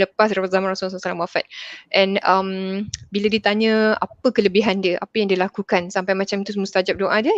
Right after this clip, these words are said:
jawapannya adalah antara kebaikannya selain daripada banyak beribadah,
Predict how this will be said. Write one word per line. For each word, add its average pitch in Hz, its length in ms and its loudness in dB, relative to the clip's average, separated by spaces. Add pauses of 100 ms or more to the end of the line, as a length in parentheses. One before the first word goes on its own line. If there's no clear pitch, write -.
jawapannya 202 480 0
adalah 190 240 0 (800)
antara 220 240 2
kebaikannya 214 560 4
selain 214 160 4
daripada 208 240 2
banyak 196 240 2
beribadah, 220 320 6